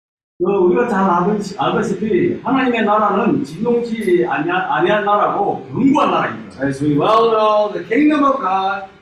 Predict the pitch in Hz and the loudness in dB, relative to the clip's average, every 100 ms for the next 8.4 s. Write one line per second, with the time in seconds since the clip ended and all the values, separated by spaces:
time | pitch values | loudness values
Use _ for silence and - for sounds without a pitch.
0 | - 151 170 165 143 139 147 151 147 151 | -6 -2 -2 -2 -4 -6 -6 -4 -4 -8
1 | - 123 127 127 - - - 143 156 147 | -16 -16 -16 -16 -20 -20 -14 -6 -2 0
2 | 127 170 202 - - - - - - 113 | 0 0 2 2 0 -2 -8 -18 -16 -6
3 | 139 135 - - - - - 185 196 185 | -4 -6 -12 -20 -20 -16 -4 0 0 0
4 | 170 - 208 202 - - - - _ _ | -4 -6 -4 -2 -4 -6 -16 -20 _ _
5 | _ _ _ _ _ _ _ - 202 202 | _ _ _ _ _ _ _ -4 -2 -2
6 | 220 226 208 202 180 170 175 208 180 175 | 0 0 0 -2 -4 -2 -2 0 0 0
7 | 170 170 285 254 247 214 208 190 202 226 | -2 -2 -4 -2 0 0 0 0 -2 -2
8 | 240 247 269 262 | -2 -2 -2 -6